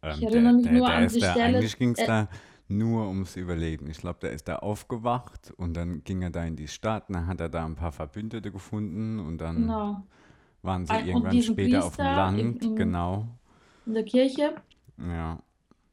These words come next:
Speaker 1: Hast du den zweiten gesehen, Twenty-eight Weeks Later?
Speaker 2: Ähm, bestimmt irgendwann. Nur erinnere ich mich daran noch weniger. Also,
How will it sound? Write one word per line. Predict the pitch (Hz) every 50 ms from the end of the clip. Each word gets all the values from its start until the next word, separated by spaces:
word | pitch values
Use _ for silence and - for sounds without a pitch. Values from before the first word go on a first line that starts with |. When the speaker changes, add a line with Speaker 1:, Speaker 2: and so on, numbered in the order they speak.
| _ _ - - -
Speaker 1:
Hast | 90 87 - 104
du | 101
den | 92 87 87
zweiten | - - - 120 139 175 139 110
gesehen, | 87 85 - - 92 90 92 104 113 117
Twenty-eight | - - 104 92 90 92 95 87 - 85 82 - -
Weeks | 117 139 160 - - -
Later? | 87 82 80 82 80 - 101 110 123 147 160 160 - _ _ _ 104 101 95 95 - _ _ _ _ _ _ _ _ _ _ _ - - _ - 247 240 233 - _ _ _ -
Speaker 2:
Ähm, | 220 220 220 220 247 226 233 226 226 220 - - -
bestimmt | - 240 - - - 254 262 269 311 -
irgendwann. | - 247 247 247 247 240 233 233 233 220 220 247 285 370 - _ _ _ _ _ _ _ _ _ _ _ _ _ _ _ _ - - - _ _ _ - -
Nur | 233 233 240 240 240 240 240
erinnere | 240 233 233 240 262 247 254 254 240 254
ich | 247 240 -
mich | 240 240 233 -
daran | - 226 220 220 220 226 220 - -
noch | 233 240 247 247 - -
weniger. | 208 196 180 180 185 185 180 - 175 175
Also, | 190 190 190 190 190 202